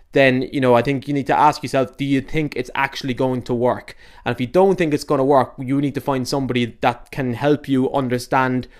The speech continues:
what you need and really that you can trust that's gonna get you the result.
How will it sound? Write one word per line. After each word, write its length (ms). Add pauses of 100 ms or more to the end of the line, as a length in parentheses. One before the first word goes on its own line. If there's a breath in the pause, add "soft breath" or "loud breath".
(140 soft breath)
what 240
you 120
need 520
and 220
really 400 (140)
that 240
you 180
can 200
trust 500 (260 soft breath)
that's 140
gonna 160
get 200
you 60
the 100
result. 440